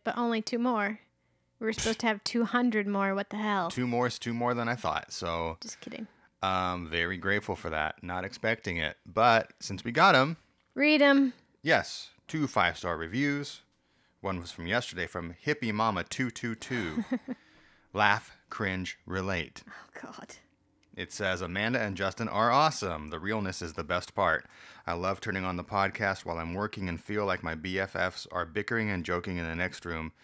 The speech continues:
Speaker 2: since they don't like being around people either.
Speaker 1: <laughs>
Speaker 2: So no one is actually friends.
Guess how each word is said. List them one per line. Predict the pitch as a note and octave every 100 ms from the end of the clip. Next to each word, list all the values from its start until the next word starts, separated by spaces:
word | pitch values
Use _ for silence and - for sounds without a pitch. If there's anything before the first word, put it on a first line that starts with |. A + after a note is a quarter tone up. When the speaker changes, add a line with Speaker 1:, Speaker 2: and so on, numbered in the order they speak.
| _ _
Speaker 2:
since | - F2
they | - G2
don't | F2
like | E2+ D#2
being | F2 F2
around | E2+ E2+
people | - F2+ F2 E2+
either. | E2+ D#2+ D#2+ E2 C4+ -
Speaker 1:
<laughs> | - _
Speaker 2:
So | -
no | E2 F#2+
one | F#2+ F2
is | D#2+
actually | E2 E2 F#2 F2
friends. | F2 D#2 E2+ -